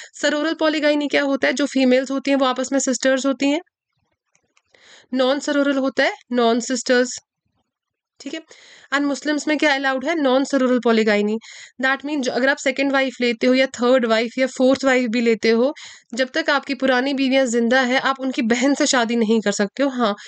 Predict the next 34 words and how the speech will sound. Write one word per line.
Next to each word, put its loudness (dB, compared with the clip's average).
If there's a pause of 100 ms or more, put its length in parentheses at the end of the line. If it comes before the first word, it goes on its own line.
(200)
बीवी -2
की -4
डेथ 0 (100)
के 0
बाद 2
अपनी -4
साली 0
से -2
शादी 0
करना, 0
that 0
is -4 (180)
permitted 2 (400)
मुस्लिम्स -4
में 0
भी, -6 (300)
लेकिन 0
जब 0
तक -2
आपकी 0
वाइफ 0
जिंदा 0
है, 2
आप 2
वाइफ 0
की 2
सिस्टर 2
से 0
शादी 0
नहीं 2
कर 2
सकते, -8 (500)
ठीक -6
है? -6